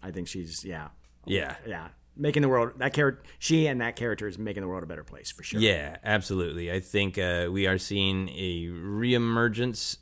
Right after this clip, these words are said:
Speaker 2: of characters that are, get challenged,
Speaker 1: Yeah.
Speaker 2: but are strong and steady. And those are the characters I'm really drawn to.
Speaker 1: Yep.
Speaker 2: Uh, Chris Evans' performance as Captain America.
Speaker 1: Oh, gosh, yeah.
Speaker 2: Um, you know,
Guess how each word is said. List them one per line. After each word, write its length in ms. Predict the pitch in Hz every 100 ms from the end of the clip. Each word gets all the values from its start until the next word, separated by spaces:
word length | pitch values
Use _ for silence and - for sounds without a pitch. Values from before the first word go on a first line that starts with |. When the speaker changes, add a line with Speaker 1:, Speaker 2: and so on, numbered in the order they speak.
| -
Speaker 2:
of 640 | 104 98 95 90 85 - - - _ _
characters 540 | - 110 101 - 98 92
that 120 | 87
are, 420 | 82 78 82 - _ _ - - - _ 113
get 160 | 117
challenged, 640 | - 120 110 95 90 - - _
Speaker 1:
Yeah. 120 | 104
Speaker 2:
but 100 | 101
are 60 | 98
strong 360 | - 107 95 85
and 100 | 82
steady. 400 | - 80 78 -
And 120 | 101
those 140 | 98 90
are 60 |
the 80 | 87
characters 340 | 87 85 87
I'm 160 | 85 85
really 380 | 82 82 78 - _ _ _
drawn 280 | 98 101 85
to. 320 | 82 85 85 95
Speaker 1:
Yep. 220 | 110 - -
Speaker 2:
Uh, 240 | - 80 78
Chris 180 | - 95
Evans' 220 | 87 82
performance 500 | 92 90 85 82 85
as 80 | 76
Captain 340 | 87 80 82
America. 600 | 80 76 76 - 76 78
Speaker 1:
Oh, 60 | 76
gosh, 360 | 76 78 - -
yeah. 340 | 90 80 76
Speaker 2:
Um, 240 | 76 76 -
you 100 | -
know, 220 | 92 80